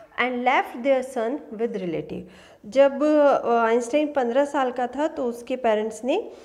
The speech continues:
अ, म्यूनिक को छोड़ दिया और वो मिलान चले गए, मिलान, और इसलिए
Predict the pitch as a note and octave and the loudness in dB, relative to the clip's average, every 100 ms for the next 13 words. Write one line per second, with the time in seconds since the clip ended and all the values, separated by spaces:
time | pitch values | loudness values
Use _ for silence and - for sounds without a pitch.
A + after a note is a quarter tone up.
0 | - - - _ - A3 G#3+ G#3 G#3 G3+ | -20 -20 -20 _ -6 -4 -2 -2 -4 -8
1 | - A3 A#3+ B3+ B3+ C4+ B3+ - G#3 F#3 | -12 -6 -4 -4 -4 -4 -4 -6 -6 -6
2 | G#3+ B3+ C#4+ D4+ B3 G3+ G3+ G#3+ A3+ G#3+ | -6 -4 -2 -2 -4 -4 -6 -4 -6 -4
3 | G#3 A#3+ E4+ C4+ G#3+ G3 B3 A4+ - - | -2 -2 -2 -4 -4 -2 -2 -4 -8 -18
4 | - - - G#3+ G#3+ G#3+ A3 A#3 B3 - | -20 -12 -2 2 2 2 0 -2 -4 -6
5 | D4+ C#4 A#3+ A3+ D#4+ - - | -6 -6 -2 0 0 -2 -14